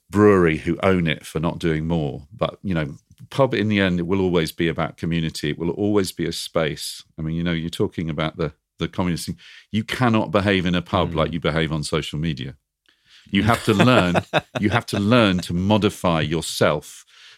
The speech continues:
Speaker 1: your opinions, your ideas in order for community to happen. Um, that doesn't mean you can't have disagreements. You can have very strong disagreements, but there's, there is a sort of a civilizing influence, I think,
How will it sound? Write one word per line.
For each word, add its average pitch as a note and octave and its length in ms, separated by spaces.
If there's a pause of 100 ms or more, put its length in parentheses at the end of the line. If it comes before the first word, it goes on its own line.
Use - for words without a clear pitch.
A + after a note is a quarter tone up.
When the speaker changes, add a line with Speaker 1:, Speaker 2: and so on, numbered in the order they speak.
Speaker 1:
your F2 280
opinions, F2 680
your E2 160
ideas D#2+ 560
in G2+ 260
order G#2+ 300
for G#2 160
community F#2+ 580
to - 140
happen. - 400 (680)
Um, F2+ 440 (120)
that B2+ 160
doesn't C#3+ 200
mean A2+ 140
you G#2+ 80
can't G2+ 240
have F#2 140
disagreements. G2 600
You - 60
can E2 120
have E2+ 180
very F#2 180
strong B2+ 380
disagreements, D#2 540
but - 340
there's, G#2 300 (380)
there G#2+ 120
is B2 140
a A#2 100
sort D3+ 240
of C3+ 40
a A2+ 40
civilizing F#2+ 680
influence, F2 480
I E2 160
think, - 380